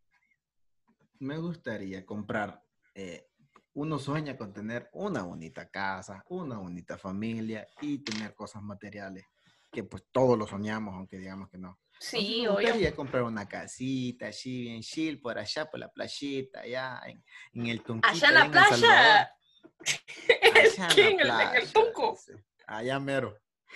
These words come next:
Speaker 1: como dice la canción. No, no, no voy a cantar porque ustedes no quieren escuchar mi voz, pero, este, así me gustaría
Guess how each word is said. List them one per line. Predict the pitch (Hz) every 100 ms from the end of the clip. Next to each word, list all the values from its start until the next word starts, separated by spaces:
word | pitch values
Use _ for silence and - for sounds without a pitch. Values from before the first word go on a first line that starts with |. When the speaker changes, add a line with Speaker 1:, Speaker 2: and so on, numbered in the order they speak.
| - -
Speaker 1:
como | 127 127
dice | 127 139 139
la | 131
canción. | 123 117 113 139 135 127 _ _ _ _ _ _
No, | 147 151
no, | 113
no | 98
voy | 95
a | 95
cantar | 95 95 104 107
porque | 104 -
ustedes | 104 101 98
no | 95 98
quieren | 113 104
escuchar | 98 95 95 92
mi | 92
voz, | 90 - -
pero, | 135 120 110 107
este, | 104 104 98 - 107 104 -
así | 104 110 - 156 127
me | 123 147
gustaría | 139 - 101 101 101 104 127